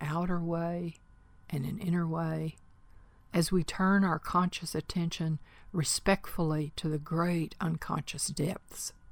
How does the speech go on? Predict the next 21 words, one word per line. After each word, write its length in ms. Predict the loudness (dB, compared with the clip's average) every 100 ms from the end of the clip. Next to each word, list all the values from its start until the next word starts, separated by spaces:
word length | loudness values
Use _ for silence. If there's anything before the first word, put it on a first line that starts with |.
| -20 -20 -20 -20 -20 -20 -20 -20 -20 -20 0
Then 160 | 4
we 120 | 6 6
wrap 380 | 4 2 0
ourselves 640 | -2 -2 -4 -4 -6 -8 -6
in 140 | -4
the 60 | -4
fleece 520 | -2 0 0 -4 -4
and 240 | -2 2
listen 400 | 2 0 -4 -6 -12 -20 -20 -20 -20 -20 -14
to 140 | -4
the 100 | 0
voice 380 | 2 2 2 0
of 100 | -4
the 160 | -4 -2
oracle, 640 | 0 0 -2 -6 -10 -12 -16 -20 -20 -20 -20 -20 -12
to 140 | -6
God, 640 | 0 2 0 -4 -10 -14 -16 -20 -20 -20 -20 -20 -20 -20 -12 -4
or 120 | -2
the 80 | -2
great 320 | -2 -2 -4
self. 540 | -4 -4 -4 -8 -8